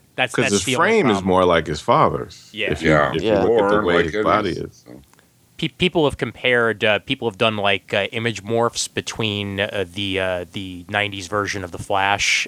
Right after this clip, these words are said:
Speaker 1: and, uh, and Zoom, and they are very, very similar in build.
Speaker 4: Yeah, but that's, that's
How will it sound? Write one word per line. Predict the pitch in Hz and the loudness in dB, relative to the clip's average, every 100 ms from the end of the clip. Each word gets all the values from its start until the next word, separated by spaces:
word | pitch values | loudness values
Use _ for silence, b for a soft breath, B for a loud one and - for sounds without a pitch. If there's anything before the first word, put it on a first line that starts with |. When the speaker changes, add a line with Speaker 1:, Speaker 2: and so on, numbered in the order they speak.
| - | -6
Speaker 1:
and, | 98 90 90 90 95 | -8 -6 -10 -8 -4
uh, | 92 90 90 B B B B | -4 -4 -8 B B B B
and | 110 95 90 85 - | -2 -2 -4 -10 -6
Zoom, | 101 95 107 110 - - | -2 -2 -2 -6 -8 -8
and | 98 92 87 - - | -6 -6 -10 -18 -6
they | 110 107 | -2 0
are | 95 | 0
very, | 87 107 101 | 0 -2 -2
very | 95 90 87 | -2 -4 -4
similar | 101 101 92 87 82 95 | -2 -2 -4 -6 -8 -8
in | 92 82 | -10 -6
build. | - | 2
Speaker 4:
Yeah, | 247 | 2
but | 202 190 | 4 2
that's, | 226 226 - | 2 0 -8
that's | 214 220 | -2 -2